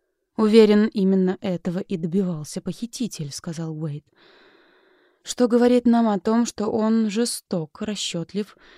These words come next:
и продумывает все на много ходов вперед». Он повернулся к Хейзелу.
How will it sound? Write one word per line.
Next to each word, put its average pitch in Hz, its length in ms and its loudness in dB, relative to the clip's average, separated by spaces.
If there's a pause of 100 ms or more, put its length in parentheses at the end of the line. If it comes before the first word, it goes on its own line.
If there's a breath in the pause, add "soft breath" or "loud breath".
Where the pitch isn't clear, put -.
(520 soft breath)
и 311 120 2
продумывает 233 680 2
все - 260 -2
на 233 100 2
много 190 500 2
ходов 180 420 -6
вперед». 151 480 -10 (1000)
Он 202 160 2
повернулся 196 580 -2
к - 100 -18
Хейзелу. 156 540 -8